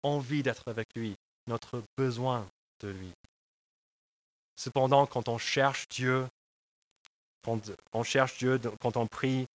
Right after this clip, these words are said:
souvent nos prières ne restent pas seulement les plaintes. C'est ce qu'on va voir dans la deuxième partie de cette prière, dans les versets dix-neuf B au verset six du chapitre soixante-quatre.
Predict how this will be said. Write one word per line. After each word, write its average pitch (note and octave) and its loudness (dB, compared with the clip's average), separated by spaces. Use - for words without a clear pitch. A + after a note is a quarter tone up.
souvent D3 4
nos B2+ 4
prières B2 0
ne A#2+ -4
restent A2+ -2
pas B2+ 8
seulement A#2+ 2
les A2 -4
plaintes. G2+ -2
C'est C3 -2
ce C#3+ 2
qu'on C#3+ 6
va C3 10
voir B2 8
dans A#2+ 4
la A2 4
deuxième B2 0
partie A2+ 0
de G#2+ -6
cette - -6
prière, A2+ 0
dans A2 0
les A2 4
versets A2 2
dix-neuf A#2 -2
B A#2 0
au A2+ -2
verset A2 2
six B2 -4
du A2 -10
chapitre G#2+ -8
soixante-quatre. G2 -6